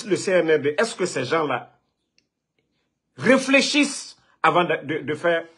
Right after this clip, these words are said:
de poser certains actes ? Donc, euh, comme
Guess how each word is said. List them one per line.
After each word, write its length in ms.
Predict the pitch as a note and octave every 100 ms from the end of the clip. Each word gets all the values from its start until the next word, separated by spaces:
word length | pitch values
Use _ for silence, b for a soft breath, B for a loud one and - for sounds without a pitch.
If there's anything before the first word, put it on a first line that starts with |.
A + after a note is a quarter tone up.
| _
de 100 | -
poser 340 | E3+ E3+ F3 F3+
certains 460 | D3+ - D3+ C3+ B2+ B2
actes ? 320 | C3+ - - _ _ _ _ _ _ _ _ _ _ _ _ _ _ _ _ _ _ _ b b b
Donc, 340 | A#2+ D#3+ F#3 E3+
euh, 280 | D3+ C3+ B2+ -
comme 300 | G3+ G#3+